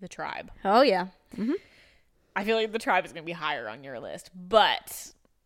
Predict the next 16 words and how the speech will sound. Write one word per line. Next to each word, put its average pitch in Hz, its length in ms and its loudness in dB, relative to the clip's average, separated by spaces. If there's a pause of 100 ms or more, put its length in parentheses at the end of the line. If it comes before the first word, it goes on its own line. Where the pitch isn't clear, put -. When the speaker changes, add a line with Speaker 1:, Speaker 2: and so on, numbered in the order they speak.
(220)
Speaker 1:
um, 190 300 4
Speaker 2:
It's 180 100 2
a 226 40 2
good 226 220 8
one. 165 240 -2 (220)
Speaker 1:
I 220 200 8
would 392 220 2
say 269 540 2
that 392 100 -6
Speaker 2:
Not - 160 -6
Speaker 1:
the 226 80 -2
Speaker 2:
gonna - 120 4
Speaker 1:
almost, 480 360 6
Speaker 2:
let - 180 0
you 208 60 -2
know. 196 200 0